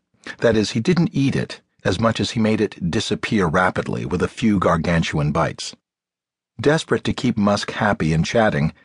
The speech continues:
I handed him a big chunk of steak from my plate. The plan worked. For all of ninety seconds.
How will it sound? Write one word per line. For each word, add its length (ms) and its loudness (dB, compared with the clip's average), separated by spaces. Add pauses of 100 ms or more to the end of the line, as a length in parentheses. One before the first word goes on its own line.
(180)
I 100 0
handed 320 2
him 100 2
a 80 2
big 300 2
chunk 320 0
of 80 0
steak 440 -2
from 200 -2
my 220 4
plate. 420 -4 (580)
The 60 -2
plan 400 2
worked. 420 0 (600)
For 180 4
all 140 2
of 160 -2
ninety 280 -2
seconds. 680 -6